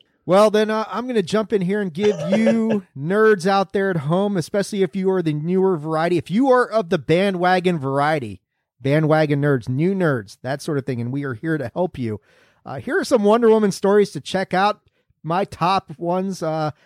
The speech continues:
Speaker 1: couple of honorable mentions, not many, 'cause we know how, uh, certain people who are in charge of the show do not like honorable mentions, Patrick. Uh, but, uh, we've got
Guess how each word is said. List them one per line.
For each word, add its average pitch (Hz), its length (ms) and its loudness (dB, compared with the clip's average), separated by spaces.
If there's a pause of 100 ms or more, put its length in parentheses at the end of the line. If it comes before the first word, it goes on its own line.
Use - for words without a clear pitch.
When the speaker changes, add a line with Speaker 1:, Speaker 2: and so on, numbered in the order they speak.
(260)
Speaker 1:
couple 254 260 2
of 190 80 4
honorable 190 340 4
mentions, 160 380 -2
not 151 200 -4
many, 139 240 -2
'cause 117 200 -6
we 127 140 -4
know 139 140 -2
how, 127 380 -2
uh, 117 240 -8
certain 156 320 -4
people 143 260 -4
who 127 200 -4 (480)
are 139 140 -2
in 131 80 2
charge 160 260 4
of 139 60 -2
the 143 80 4
show 147 340 4
do 135 200 -2
not 139 340 0
like 123 440 -4
honorable 143 380 -2
mentions, 165 580 -6
Patrick. 117 340 -10 (340)
Uh, 135 280 -6
but, 175 200 6
uh, 160 260 2
we've 170 220 0
got 160 300 2